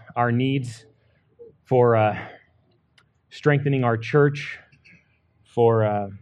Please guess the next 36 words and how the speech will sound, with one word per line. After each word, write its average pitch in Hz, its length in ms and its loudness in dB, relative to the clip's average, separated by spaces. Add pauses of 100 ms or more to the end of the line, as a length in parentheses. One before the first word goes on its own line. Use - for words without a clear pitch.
(240)
giving 123 240 0
us 113 180 -6
a 98 220 -8 (100)
godly 123 360 2
affection 117 480 -6
toward 117 200 -2
one 113 160 -2
another. 113 300 -2
And 110 100 -4
I 98 40 -10
pray 120 260 -4
that 110 160 -4 (540)
as 110 100 -2
your 113 80 -6
Spirit 127 380 0
empowers 131 500 0
us 156 380 -6
and, 101 240 -16
and 101 160 -16
gives 110 180 -4
us - 280 -10 (600)
knowledge 131 540 2
of, 113 240 -2 (160)
of 120 160 -4
one 131 180 0
another, 123 340 0
that 107 140 -4
we 117 160 -2
would 101 300 -4 (840)
walk 120 240 4
together 120 560 0 (600)
in 110 140 -4
mutual 117 560 -2
service 127 500 -2
and 98 200 -12 (720)
humility 123 600 -2